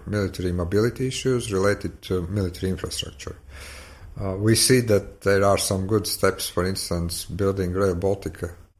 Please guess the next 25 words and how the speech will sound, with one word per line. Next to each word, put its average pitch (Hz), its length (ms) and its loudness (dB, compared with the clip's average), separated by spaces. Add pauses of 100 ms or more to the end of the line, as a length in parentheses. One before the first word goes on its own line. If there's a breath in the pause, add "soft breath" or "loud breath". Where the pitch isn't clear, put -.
(160)
that 92 200 -4 (300)
can 104 220 -2
be 92 140 0
used 95 280 0
not 92 180 -4
only 92 220 -2
for 87 220 -4
civilian 92 500 -2
but 87 220 -4
also 85 480 -2 (380 loud breath)
for, 87 420 -2
uh, 85 40 -2
some 90 440 -2 (400)
defense-related 139 840 -2
purposes. 127 640 -2 (720 loud breath)
I 107 140 2
know 123 180 6
that 101 180 0
the 101 100 2
Ministry 107 400 0
of 92 120 0
Defense 101 520 -2
is 113 280 0
working 92 500 0
also 98 360 0